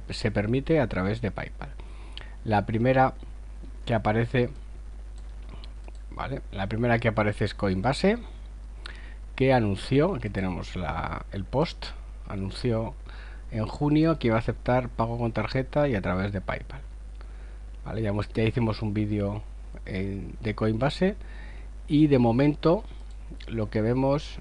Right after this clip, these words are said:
es que, eh, bueno, pues metemos una fuente de ingresos y aquí lo que tenemos es que de momento solo acepta transferencia o, eh, cuenta de crédito. O sea, no,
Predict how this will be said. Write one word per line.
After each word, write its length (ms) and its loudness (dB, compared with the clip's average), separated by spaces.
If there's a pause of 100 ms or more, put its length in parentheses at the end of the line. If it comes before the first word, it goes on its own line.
(120)
es 240 -2
que, 400 2
eh, 680 0 (1200)
bueno, 220 -8 (440)
pues 300 -6 (180)
metemos 460 0
una 140 0
fuente 260 0
de 120 4
ingresos 680 0 (400)
y 60 -8
aquí 260 -4
lo 100 0
que 120 -2
tenemos 480 0
es 120 -6
que 120 0
de 80 2
momento 400 0
solo 240 0
acepta 540 0 (140)
transferencia 840 2 (1400)
o, 640 4
eh, 460 4
cuenta 320 2
de 120 4
crédito. 460 -4 (380)
O 60 -12
sea, 120 -8
no, 420 -6